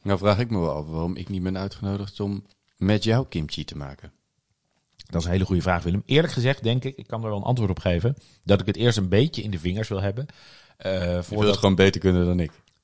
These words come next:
Speaker 2: Nee, nee, ik wil, ik wil niet totaal afgaan, eh, bij jou, Willem, als dat,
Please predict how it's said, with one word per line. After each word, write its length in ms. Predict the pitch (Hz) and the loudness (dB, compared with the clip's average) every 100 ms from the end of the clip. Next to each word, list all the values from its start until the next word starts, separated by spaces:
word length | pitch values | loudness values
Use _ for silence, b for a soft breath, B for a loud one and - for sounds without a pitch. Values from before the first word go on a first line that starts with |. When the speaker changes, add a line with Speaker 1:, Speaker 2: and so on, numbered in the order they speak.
| _ | _
Speaker 2:
Nee, 460 | 160 104 98 117 | 4 4 2 0
nee, 320 | 143 85 104 - | -2 -2 -4 -6
ik 140 | 98 | -4
wil, 240 | 104 98 95 | -2 -2 -4
ik 180 | 92 95 | -10 -6
wil 120 | 101 | -4
niet 240 | 95 - | -4 -2
totaal 340 | - 90 92 - | -2 2 0 0
afgaan, 500 | 147 - 110 95 92 | -2 0 0 0 -2
eh, 220 | 92 82 | -6 -4
bij 100 | 85 | -4
jou, 200 | 87 87 | -4 -4
Willem, 220 | 90 92 | -6 -8
als 140 | 92 | -8
dat, 100 | - | -8